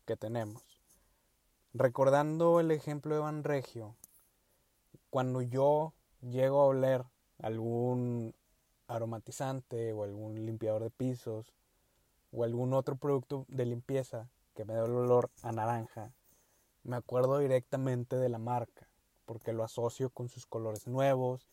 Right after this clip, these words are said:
con sus sucursales y con toda esta cuestión, eh, que están creando una atmósfera para que tú te quedes ahí, estés tranquilo y pues vayas a hacer los trámites que, que requieras hacer. Entonces,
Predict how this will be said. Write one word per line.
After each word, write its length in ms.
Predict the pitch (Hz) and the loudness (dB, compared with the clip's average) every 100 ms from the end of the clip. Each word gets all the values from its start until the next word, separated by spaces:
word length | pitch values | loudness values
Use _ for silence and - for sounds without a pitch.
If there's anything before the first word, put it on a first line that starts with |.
| - _ _ _ _ - | -20 _ _ _ _ -10
con 160 | 120 | -8
sus 160 | 113 117 | -8 -12
sucursales 880 | - - 110 123 123 123 120 123 - _ _ _ _ _ _ _ - | -14 -12 -4 0 2 2 -2 -6 -16 _ _ _ _ _ _ _ -16
y 80 | |
con 200 | 113 113 | -10 -8
toda 160 | 107 123 | 2 4
esta 180 | 127 139 | 4 0
cuestión, 640 | 139 123 - 135 131 131 131 _ _ 110 | -2 -4 0 2 0 -2 -10 _ _ -12
eh, 260 | 113 110 107 | -6 -6 -6
que 80 | - | -10
están 260 | - 117 117 | -8 -6 0
creando 400 | 127 127 127 127 | 2 4 2 0
una 120 | 127 | 0
atmósfera 640 | - 123 127 - 123 117 | -2 -2 -2 -2 -2 -2
para 240 | - 113 | -2 -6
que 140 | 113 117 | -6 -10
tú 240 | - 123 | -8 -8
te 160 | 117 120 | -6 -6
quedes 260 | 127 117 | -4 -4
ahí, 280 | 127 120 120 | -4 -4 -2
estés 240 | 120 - - | -4 -8 -10
tranquilo 640 | 117 117 131 123 113 - _ _ _ _ _ | -8 -6 -2 -2 -2 -6 _ _ _ _ _
y 60 | 170 | -10
pues 220 | - 160 | 0 4
vayas 260 | 139 135 135 | 8 8 6
a 20 | |
hacer 180 | 127 127 | 4 2
los 160 | 123 | 2
trámites 500 | - 123 113 107 113 | 2 0 0 -4 -8
que, 260 | - 110 101 - | -8 -12 -12 -14
que 140 | - 117 | -10 -10
requieras 680 | 120 107 - 107 107 104 - | -8 -14 -12 -10 -8 -8 -10
hacer. 360 | 113 135 113 - _ _ _ _ _ _ _ _ _ _ _ _ _ _ - | -4 -2 -2 -4 _ _ _ _ _ _ _ _ _ _ _ _ _ _ -8
Entonces, 800 | 120 127 135 127 131 113 - | 0 4 4 2 0 -2 -6